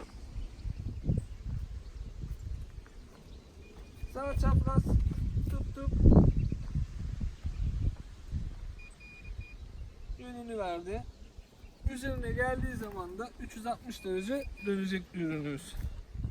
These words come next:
Şu şekilde tuttuğumuzda yönünü verdi. Ve bunda mineral kalibrasyon dediğimiz şey de var. Mineral toprak yüksek gerilim hattından etkilenmez. Taşlarımız mevcut.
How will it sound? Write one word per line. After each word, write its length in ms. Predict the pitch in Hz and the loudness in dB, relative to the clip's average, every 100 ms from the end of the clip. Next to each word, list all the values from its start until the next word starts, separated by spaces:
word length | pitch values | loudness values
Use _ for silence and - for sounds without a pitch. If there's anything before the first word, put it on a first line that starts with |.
| - - - - - - - - - - - - - - - - - - - - - | 4 4 6 4 2 0 -4 -8 -10 -8 -10 -12 -18 -18 -16 -12 -12 -10 -12 -12 -4
Şu 60 | |
şekilde 400 | - 202 - 180 | -2 -2 0 -2
tuttuğumuzda 880 | 170 208 - 180 160 151 156 170 208 - - - - - - - - - - - - | 0 -2 0 0 0 -2 0 2 0 -4 -12 -16 -20 -20 -16 -16 -16 -18 -20 -20 -2
yönünü 540 | 190 165 147 180 220 - - - - | 0 2 2 2 0 -2 -10 -12 -4
verdi. 440 | 180 151 135 113 - - - - - - - - - - - | 0 0 -2 -4 -6 -4 2 2 2 -2 -8 -8 -10 -10 0
Ve 240 | 302 330 370 - | 0 0 -6 -2
bunda 260 | 294 294 294 | -2 0 -2
mineral 400 | 294 285 294 285 | 0 6 6 6
kalibrasyon 640 | 277 277 285 277 294 294 | 0 4 4 4 2 0
dediğimiz 360 | 285 277 285 - | 0 0 0 -4
şey 360 | - 294 302 | -4 0 0
de 80 | 269 | 4
var. 180 | 214 226 | 4 4
Mineral 400 | 240 247 254 254 | 0 -4 -2 -2
toprak 460 | - 254 247 247 | -2 -2 0 0
yüksek 360 | 240 233 254 233 | 0 -2 -2 -2
gerilim 200 | 254 254 | -2 2
hattından 380 | 254 247 254 247 269 | 2 2 -2 -2 -2
etkilenmez. 720 | 240 - 247 233 202 226 240 - | -2 2 2 4 6 4 2 4
Taşlarımız 520 | 233 220 240 247 240 | 4 6 2 2 2
mevcut. 400 | 220 185 180 | 6 6 6